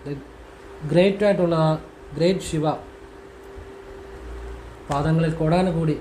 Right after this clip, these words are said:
പ്രണാമം. ഈശ്വരൻ എല്ലാവരെയും അനുഗ്രഹിക്കട്ടെ. ആ സന്തോഷം പങ്കുവച്ചെന്നേ ഉള്ളൂ. എന്നെ സംബന്ധിച്ചോളം ഇതൊക്കെ വലിയ കാര്യങ്ങളാണ്. നിങ്ങൾ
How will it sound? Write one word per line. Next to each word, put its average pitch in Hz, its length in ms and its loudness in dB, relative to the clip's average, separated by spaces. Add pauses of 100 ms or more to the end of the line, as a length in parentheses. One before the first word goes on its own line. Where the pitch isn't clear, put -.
(140)
പ്രണാമം. 143 420 -4 (580)
ഈശ്വരൻ 220 260 2
എല്ലാവരെയും 208 300 6
അനുഗ്രഹിക്കട്ടെ. 185 380 2
ആ 175 60 4
സന്തോഷം 175 480 0
പങ്കുവച്ചെന്നേ 165 520 0
ഉള്ളൂ. 147 180 -2 (380)
എന്നെ 226 220 4
സംബന്ധിച്ചോളം 220 360 2
ഇതൊക്കെ 185 280 4
വലിയ 151 240 2
കാര്യങ്ങളാണ്. 139 500 -6 (840)
നിങ്ങൾ 175 200 4